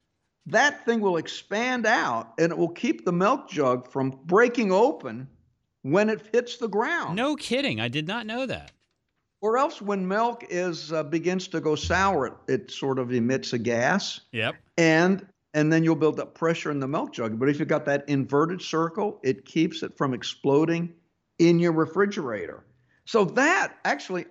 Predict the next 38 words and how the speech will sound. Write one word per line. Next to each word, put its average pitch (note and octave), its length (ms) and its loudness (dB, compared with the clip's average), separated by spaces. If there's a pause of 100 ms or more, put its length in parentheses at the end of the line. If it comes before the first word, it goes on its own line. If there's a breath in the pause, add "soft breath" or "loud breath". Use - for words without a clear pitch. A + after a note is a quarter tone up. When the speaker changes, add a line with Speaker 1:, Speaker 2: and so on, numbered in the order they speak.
Speaker 1:
I A#3 140 -6
had G#3+ 180 -4
no F3 320 -4
idea E3 500 2
about F#2+ 380 -4
that. C#2 400 -6 (160 soft breath)
And D#3 100 2
I've E3 200 2
gone G#3+ 200 2
back F3+ 220 0
and E3 100 -2
looked F3+ 160 -2
at D3 80 -2
all D3 140 0
my C#3+ 220 -2
milk A#2 260 -4
jugs, B2 220 -6
and C#3+ 120 0
they C#3 60 2
all F#3+ 220 2
have B2+ 140 0
that B2+ 360 -2 (140)
indented C#3 500 2
circle. B3+ 600 0 (320)
Speaker 2:
I F3 240 -2 (240 soft breath)
Speaker 1:
And A#3 360 2
Speaker 2:
yeah. C4 520 -2 (1160)
That's G#3 280 -4
Speaker 1:
and G#3+ 120 4
in G#3+ 60 0
fact, B3+ 360 -2 (320)
you, C4+ 140 -10
you A3+ 200 0
can A#3+ 160 0
put B3+ 200 0
a A3+ 60 2
milk A3 400 0
jug D#3 460 0